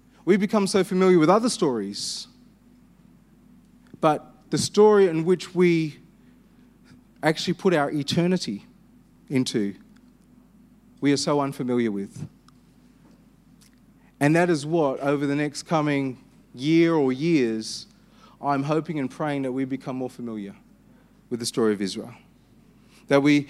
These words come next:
become more familiar with this God who's been revealed here. That through Jesus, the reign of God, the kingdom of God, his power, his kingdom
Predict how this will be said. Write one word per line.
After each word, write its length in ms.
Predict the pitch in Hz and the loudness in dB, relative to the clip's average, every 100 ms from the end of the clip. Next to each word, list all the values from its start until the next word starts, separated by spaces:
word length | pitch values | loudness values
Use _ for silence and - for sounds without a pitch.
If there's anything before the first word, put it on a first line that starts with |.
| - | -14
become 240 | - 185 180 | -2 0 4
more 160 | 180 | 2
familiar 500 | 175 170 170 180 170 | 0 0 4 4 4
with 240 | 139 147 139 | 2 0 0
this 200 | 160 - | 0 0
God 280 | 175 170 151 | -2 -2 -2
who's 140 | 143 | -4
been 180 | 160 151 | -2 0
revealed 440 | 143 156 165 156 | 0 2 2 0
here. 280 | - 175 123 - _ _ - - - | -2 -4 -4 -12 _ _ -20 -20 -4
That 160 | 175 160 | 0 0
through 240 | - 214 | 2 2
Jesus, 460 | 156 202 208 175 143 | 2 2 2 2 2
the 160 | 175 147 | 2 4
reign 340 | 175 185 190 | 2 2 0
of 120 | 160 | 0
God, 240 | 190 180 151 | 0 0 2
the 100 | 147 | 0
kingdom 340 | 214 196 190 | 0 0 0
of 140 | 156 | -2
God, 240 | 143 185 160 | -2 -2 0
his 160 | 175 | -2
power, 420 | - 185 185 175 151 | -4 -2 0 0 0
his 140 | 156 | -4
kingdom 420 | - 208 190 143 | -2 0 0 -2